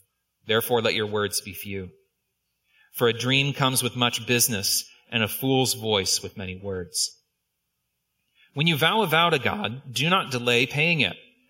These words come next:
for he has no pleasure in fools. Pay what you vow. It is better that you should not vow than that you should vow and not pay.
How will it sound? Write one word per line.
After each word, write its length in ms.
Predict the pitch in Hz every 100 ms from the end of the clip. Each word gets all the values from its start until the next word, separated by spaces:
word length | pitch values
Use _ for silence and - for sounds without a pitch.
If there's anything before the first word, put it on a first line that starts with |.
| _ -
for 120 | 151
he 120 | 151
has 200 | 143 123
no 260 | 123 135 165
pleasure 460 | - 147 127 135
in 200 | 135 110
fools. 680 | - 117 110 95 82 - - _ _ _ _
Pay 160 | - 117
what 120 | 127
you 100 | 127
vow. 380 | 117 123 107 87 - _ _ _ _ _ _
It 120 | - 123
is 120 | 117
better 280 | 123 147 170
that 140 | 123
you 100 | 131
should 220 | 117 113
not 360 | 113 143 208 131
vow 460 | 120 104 110 160 - - _
than 120 | 117
that 140 | 113 -
you 100 | 110
should 240 | - 98
vow 240 | 110 107 101
and 100 | 98
not 240 | 90 -
pay. 320 | - 95 82